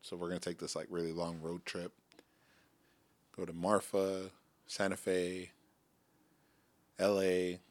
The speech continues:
and then go to Riverside. Go do all these, like, cool things, but, um, really excited about that. Um, super excited for you, dude, 'cause, like, yeah, like, when we first met,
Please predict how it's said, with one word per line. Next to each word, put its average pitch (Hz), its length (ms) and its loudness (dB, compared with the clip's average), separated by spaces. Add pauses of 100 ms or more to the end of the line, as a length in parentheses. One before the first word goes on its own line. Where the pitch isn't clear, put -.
(160)
and 95 80 -10
then 87 100 -6
go 87 100 -4
to 87 60 -4
Riverside. 87 680 -2 (1600)
Go 85 180 -6
do 85 180 -6
all 80 100 -4
these, 85 220 -10
like, - 140 -12
cool 95 200 -12
things, 90 420 -12
but, 82 200 -10 (760)
um, 90 180 -12 (380)
really 101 220 8
excited 92 340 -2
about 90 280 -6
that. 92 300 -4 (1000)
Um, 90 320 -10 (240)
super 147 360 8
excited 127 300 4
for - 120 -4
you, 104 80 0
dude, 110 260 -2
'cause, 98 180 -8
like, 92 160 -6
yeah, 110 200 -4 (380)
like, 87 160 -8 (220)
when 92 360 -4
we 90 80 -6
first 95 340 2
met, 95 280 2